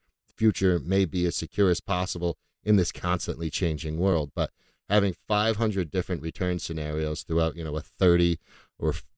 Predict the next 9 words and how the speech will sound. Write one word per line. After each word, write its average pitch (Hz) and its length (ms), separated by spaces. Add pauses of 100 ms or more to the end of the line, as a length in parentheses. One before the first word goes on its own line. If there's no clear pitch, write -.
you 98 120
know, 78 160
thirty-five 87 680
year 82 200
retirement 85 520
scenario 78 680
and 82 160
having 82 320
them 80 200